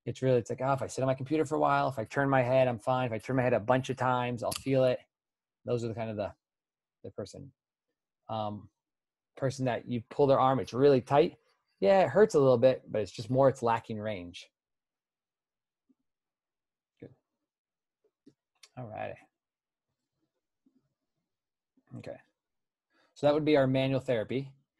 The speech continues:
right? Our Therex is gonna match it, right? So either we're working on mobility of the neck, mobility of the nerves,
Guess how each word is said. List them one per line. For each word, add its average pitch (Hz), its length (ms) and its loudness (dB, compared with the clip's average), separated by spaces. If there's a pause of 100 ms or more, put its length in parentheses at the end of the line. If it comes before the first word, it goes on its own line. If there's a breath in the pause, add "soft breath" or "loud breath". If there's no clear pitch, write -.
(360)
right? 127 220 2 (280)
Our 117 80 0
Therex 151 480 2
is 123 80 -6
gonna 117 160 -4
match 113 340 -6
it, - 120 -14 (300)
right? 104 180 -6
So 107 260 -8 (380 soft breath)
either 135 180 0
we're 127 80 4
working 135 260 0
on 127 120 -2
mobility 131 400 0
of 117 80 -2
the 110 60 -8
neck, 156 440 -4 (400)
mobility 127 380 0
of 113 60 -4
the 110 80 -8
nerves, 160 580 -2